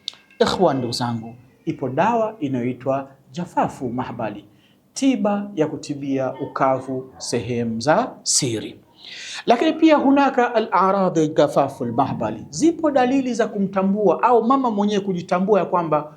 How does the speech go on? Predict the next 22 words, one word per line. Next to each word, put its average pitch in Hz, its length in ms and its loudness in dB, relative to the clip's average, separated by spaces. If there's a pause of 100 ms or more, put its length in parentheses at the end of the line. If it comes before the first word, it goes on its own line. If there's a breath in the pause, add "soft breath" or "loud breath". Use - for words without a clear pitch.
(160)
hata 285 600 2
na 226 160 4
mimi 220 320 4
sasa 175 260 0
kwa 160 160 0
namna 151 220 -2
hii, 135 420 -2 (400 loud breath)
mimi 165 340 2
nina 143 240 0
ukavu 165 520 -2
sehemu 123 480 -4
za 185 420 0
siri. - 580 0 (520 soft breath)
Ama 147 260 4
dalili 160 360 2
ya 170 100 2
kwanza 254 420 4
tunasema 160 600 2 (240 loud breath)
shu'uru 240 640 4
biharqati 196 680 0
mintaqati 165 640 0
al-mahbali. 120 560 -4